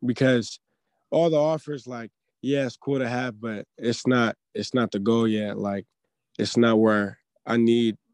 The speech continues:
it's not where I wanna be yet. Like, I wanna get to the league. So just having all these offers, like,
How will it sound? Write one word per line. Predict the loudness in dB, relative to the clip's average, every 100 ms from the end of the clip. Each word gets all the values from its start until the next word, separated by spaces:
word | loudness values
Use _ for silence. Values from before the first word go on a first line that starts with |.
| -20
it's | -14 -6
not | -4 -2
where | -2
I | -4
wanna | -4 -4 -4
be | -2 -2
yet. | -4 -10 _ _ _ _ _ _ _ _ _
Like, | -6 -2
I | 0
wanna | 2 2
get | 0 -2
to | -2
the |
league. | -2 -4 -6
So | -6 -6 -6 -10 _ _
just | -6 -4
having | -2 0 0
all | 0
these | 0 -2
offers, | -2 -2 -6 -6
like, | -8 -8